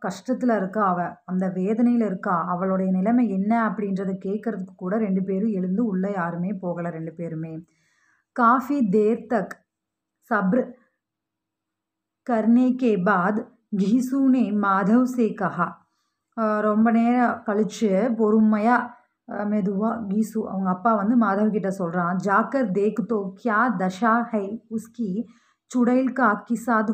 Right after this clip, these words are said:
होगा और क्या?" அதாவது, "போய் உள்ள போய் பாரு, அந்த அவளுடைய நிலைமை என்னன்னு." சுடைல் அப்படின்னா ஒரு பிசாசு, ஒரு சூனிய-, ஒரு சூனியக்காரி, அந்த லெவல்ல வந்து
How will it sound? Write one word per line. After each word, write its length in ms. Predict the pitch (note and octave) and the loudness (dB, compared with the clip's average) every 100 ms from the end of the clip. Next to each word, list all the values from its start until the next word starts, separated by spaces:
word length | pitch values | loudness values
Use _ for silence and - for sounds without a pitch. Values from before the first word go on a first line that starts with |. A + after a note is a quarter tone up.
| F#3+ | -2
होगा 340 | G3+ G3+ B3+ D4 | -2 0 0 2
और 240 | G#3+ A3+ F3+ | 2 0 -2
क्या?" 220 | G#3+ F3 - _ _ _ _ _ | -2 -2 -4 _ _ _ _ _
அதாவது, 340 | G#3+ G#3 A3 | -2 0 0
"போய் 200 | A#3 B3+ | 0 0
உள்ள 260 | B3+ A3+ A#3 | 2 2 2
போய் 120 | A3+ | 0
பாரு, 560 | A#3 G#3 F#3+ G3 F#3+ E3 - _ _ | 0 0 0 -2 -4 -6 -12 _ _
அந்த 360 | G3+ G3 G#3 C#4+ | -6 -2 0 0
அவளுடைய 460 | A#3 F#3 G3+ G3+ | -2 0 -2 -2
நிலைமை 380 | G3+ G3+ A#3 A3+ | -4 0 2 2
என்னன்னு." 600 | G3+ G#3 G3 F#3+ G3 F#3 F3 - | 0 -4 -2 -2 -2 -4 -6 -2
சுடைல் 340 | A#3+ A#3+ B3 | 0 2 2
அப்படின்னா 400 | G#3+ F3 F3+ A#3+ | 0 -2 -2 0
ஒரு 200 | C4 - | 0 -2
பிசாசு, 580 | - G#3+ A#3 G#3+ G3 G#3+ | -4 -6 -4 -4 -6 -8
ஒரு 160 | G3 F#3+ | -6 -6
சூனிய-, 640 | - A#3 A3+ G#3+ F#3 - | -2 2 2 0 -4 -8
ஒரு 160 | G3+ G3 | -10 -6
சூனியக்காரி, 520 | A#3 A#3 A3 G#3+ F#3+ F#3+ | -2 0 0 -2 -2 -2
அந்த 260 | F3+ F#3+ | -2 -2
லெவல்ல 320 | G3 G3+ A3 | -2 -2 0
வந்து 460 | A#3 F#3+ F3 C#4 F4 | 0 -2 -2 -4 -4